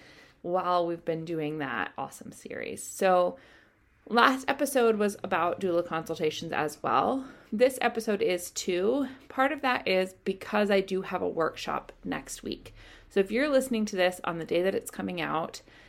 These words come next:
it, the workshop is literally next week. So this episode comes out on, I believe, the eleventh of August, and my workshop's on the sixteenth. So there's still time at the time of this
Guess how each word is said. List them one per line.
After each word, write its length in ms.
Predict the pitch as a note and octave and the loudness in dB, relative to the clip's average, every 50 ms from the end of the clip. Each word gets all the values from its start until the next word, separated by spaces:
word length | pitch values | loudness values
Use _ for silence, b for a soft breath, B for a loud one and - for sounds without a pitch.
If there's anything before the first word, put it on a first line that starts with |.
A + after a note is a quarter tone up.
| B B B _ - | B B B _ 4
it, 400 | F3 F3+ F3+ F3 - - - - _ | 8 10 10 10 8 6 0 -8 _
the 200 | G3 F#3 - F#3 | -4 2 2 4
workshop 440 | F3 F3 E3 E3+ - - A#3 A3 - | 6 4 4 2 2 -2 -4 2 2
is 280 | A3+ G#3+ G#3 - - - | 2 2 2 0 -6 -10
literally 440 | - F#3 F#3 F3+ F3 F3 E3+ E3+ E3 | -4 0 2 4 4 4 4 2 2
next 360 | E3 E3 D3 D3 - - - | 2 0 -2 -2 -4 -8 -4
week. 280 | - C3+ D#3+ G#3 - - | 0 0 0 0 -2 -4
So 240 | - - F3+ E3+ E3 | 0 4 4 4 4
this 280 | - - E3+ E3+ - - - | 4 0 0 0 -2 -4 -4
episode 420 | - - E3 - - D#3 D3+ - | -4 -4 -4 -2 -2 -2 -2 -2
comes 300 | - - D#3+ D#3+ D#3+ - | -6 -8 -6 -6 -4 0
out 300 | D#3+ D#3 D3+ D3+ - - - | 2 2 2 2 0 -2 -2
on, 520 | D#3+ D#3+ D#3 D#3 D#3 D3+ - - - - - | -2 0 0 0 0 0 -2 -2 -4 -4 -4
I 80 | - - | -6 -4
believe, 400 | - F3 E3+ - - - F#3 - | -2 -2 -2 -2 -2 -6 -6 -6
the 160 | - - - - | -4 -4 -2 -2
eleventh 640 | E3+ F#3+ G#3+ A#3 B3+ B3 A#3 A#3 A3+ A3+ A3 - - - | -2 0 2 2 2 2 0 -2 -2 -2 -4 -6 -6 -2
of 240 | - G3 G3 F#3+ - - - - - | -2 0 0 -2 -4 -12 -20 -6 -2
August, 680 | G3 G3 F#3+ G3 G3 F#3+ F#3 F#3 F#3 - - - - B B B B B B B B B _ | 0 0 2 2 2 2 0 0 -2 -6 -12 -16 -16 B B B B B B B B B _
and 380 | F#3+ F3+ F3 F3 F3 F3 E3+ - | 2 2 4 4 2 0 -2 -4
my 180 | - F#3 E3+ E3 | -2 -2 0 2
workshop's 420 | E3 E3+ E3+ - G#3 F#3+ - - | 2 0 0 0 -4 -6 -4 -4
on 120 | F#3 F3 | -2 -2
the 80 | E3 D#3+ | -2 -4
sixteenth. 680 | - - - F3 - - - - - - - - - - | -6 -4 -4 -4 -4 -4 -8 -8 -8 -8 -8 -8 -10 -8
So 140 | - G3 | -6 -2
there's 220 | F3 F3+ F3 F3+ - | 0 0 0 0 0
still 280 | - - B3 C#4 D4 | 2 4 6 6 6
time 640 | C#4+ - A#3+ A3+ G#3 G#3 G3 G3 G3 G3 G3 G3+ G#3 - - _ _ - | 4 0 -2 0 2 2 2 2 2 2 0 -2 -4 -6 -8 _ _ 0
at 260 | E3 - - - - - | 0 0 0 -2 0 0
the 80 | E3+ | 0
time 440 | E3+ - - - G3 F#3+ F#3+ F#3+ F3+ | 0 0 -4 -4 -2 -2 -2 0 0
of 280 | - E3 E3 - - - - - | -2 -2 -4 -4 -10 -20 -18 -16
this 360 | D#3+ F3 F3+ F3 F3 F3 - | -2 2 4 4 4 2 -2